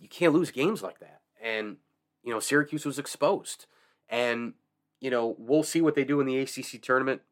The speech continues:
but I don't expect a lot. I expect a, basically a loss right out of the chute against Florida State. Florida State's not that good, um, anymore. I thought, again, beginning of the year, I thought that was a quality basketball team, but seventeen and thirteen, they've gotta win the A C C tournament to get in,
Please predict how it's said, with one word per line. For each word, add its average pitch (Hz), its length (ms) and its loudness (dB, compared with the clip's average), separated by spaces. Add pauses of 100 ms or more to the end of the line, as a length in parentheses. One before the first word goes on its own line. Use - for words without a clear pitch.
but 107 240 0 (1040)
I 131 60 4
don't 131 140 4
expect - 460 0
a 123 40 2
lot. 117 300 0
I 113 100 0
expect 113 460 -2
a, 98 100 -4
basically 107 640 -8 (100)
a 92 60 -12
loss 98 400 -2
right 104 140 2
out 104 140 4
of - 40 -12
the 98 60 -16
chute 113 280 -8
against 98 240 -8
Florida 104 300 -4
State. 113 340 -2 (280)
Florida 135 260 4
State's 113 280 -6
not 110 180 -4
that 98 220 -8
good, 110 300 0 (400)
um, 98 500 0
anymore. 110 540 6
I 101 60 6
thought, 110 320 0
again, 98 420 -4
beginning 104 280 -2
of 95 60 -2
the 101 60 -4
year, 107 120 2
I 101 80 2
thought 104 200 -4
that 101 120 -4
was 92 120 -8
a 95 60 -16
quality 107 520 4
basketball 98 480 -4
team, 95 300 -8 (380)
but - 140 -2
seventeen 120 500 2
and 98 140 -4
thirteen, 110 400 -2
they've 110 140 2
gotta 104 200 2
win 98 160 -4
the 98 160 -6
A 104 40 -6
C - 160 -16
C 95 160 -16
tournament 101 400 -4
to 104 60 -18
get 98 220 -10
in, 104 280 -2